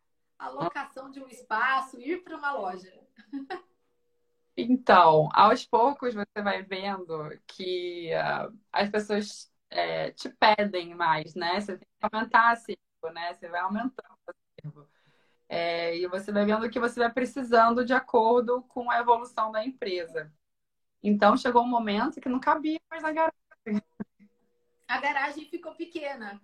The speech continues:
Speaker 1: Foi o momento de alugar o espaço.
Speaker 2: <laughs> Já foi quase, a gente já atendia, assim,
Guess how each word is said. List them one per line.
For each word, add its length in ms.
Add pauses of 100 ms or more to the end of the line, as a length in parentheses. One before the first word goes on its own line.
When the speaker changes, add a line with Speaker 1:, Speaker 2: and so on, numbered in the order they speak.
Speaker 1:
Foi 140
o 100
momento 540
de 80
alugar 400
o 40
espaço. 640 (1000)
Speaker 2:
<laughs> 920
Já 260
foi 140
quase, 300 (320)
a 80
gente 140
já 120
atendia, 600
assim, 140